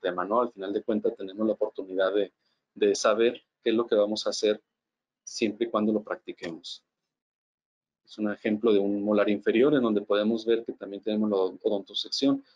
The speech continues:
Mi recomendación principal es esta, siempre hagan una odontosección. No nos, eh, metamos en, en problemas en una extracción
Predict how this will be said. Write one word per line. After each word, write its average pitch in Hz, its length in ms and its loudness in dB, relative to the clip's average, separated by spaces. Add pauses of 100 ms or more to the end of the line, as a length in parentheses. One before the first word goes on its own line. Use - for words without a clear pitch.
(220)
Mi 113 140 2
recomendación 110 640 0
principal 120 400 -2
es 117 140 -2
esta, 113 180 -2
siempre 117 340 0
hagan 110 140 2
una 104 140 -4
odontosección. - 600 -12 (400)
No 107 140 2
nos, 107 320 -2
eh, 92 180 -8
metamos 98 460 -6
en, 87 120 -8 (200)
en - 360 -20
problemas 120 640 2 (180)
en 104 100 -4
una 110 120 2
extracción 110 720 -2